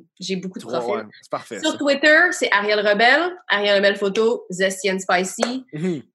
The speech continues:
Speaker 1: Et, euh, voilà, il, ben, il y a mon blog de bouffe, zesty and spicy point com.
Speaker 2: Mhm.
Speaker 1: Euh, j'ai un blog, euh, plus coquin pour les gens qui veulent voir des photos qui s'appelle rebel mayhem point com.
Speaker 2: Mhm.
Speaker 1: Et ben,
Speaker 2: Chris,
Speaker 1: voilà.
Speaker 2: t'es partout.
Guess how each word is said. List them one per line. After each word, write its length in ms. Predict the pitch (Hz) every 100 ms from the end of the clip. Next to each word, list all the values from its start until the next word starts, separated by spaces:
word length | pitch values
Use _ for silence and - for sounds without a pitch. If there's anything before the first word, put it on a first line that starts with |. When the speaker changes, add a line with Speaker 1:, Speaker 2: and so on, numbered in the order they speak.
| -
Speaker 1:
Et, 240 | 196 185
euh, 140 | 180 175
voilà, 240 | 185 180 233
il, 80 | 202
ben, 60 |
il 60 | 180
y 40 |
a 20 |
mon 140 | 180 175
blog 160 | 196 190
de 100 | 190
bouffe, 280 | 226 415
zesty 320 | 269 190 196 202
and 80 | 190
spicy 320 | 190 196 196
point 200 | 190 185
com. 500 | 320 330 339 349 339
Speaker 2:
Mhm. 60 | 151
Speaker 1:
Euh, 280 | 208 190 185 -
j'ai 60 | 190
un 200 | 175 180
blog, 600 | 175 214 220 226 208 202
euh, 480 | 196 185 185 180 180
plus 240 | 180 220 -
coquin 560 | 240 214 - 240 247 247
pour 140 | 226
les 140 | 196 196
gens 180 | 214 226
qui 120 | 208
veulent 120 | 185
voir 220 | 202 214
des 120 | 175
photos 500 | 190 220 208 247 240
qui 60 | 254
s'appelle 260 | 196 190 180
rebel 380 | 214 220 214
mayhem 640 | 214 214 220 254 269 294 277
point 220 | 269 254 262
com. 340 | 277 285 285
Speaker 2:
Mhm. 60 | 285 294 _ - - - - -
Speaker 1:
Et 220 | 196 190
ben, 120 | 185 180 180
Speaker 2:
Chris, 80 |
Speaker 1:
voilà. 240 | - 208 269 320
Speaker 2:
t'es 60 |
partout. 460 | 277 - - 294 311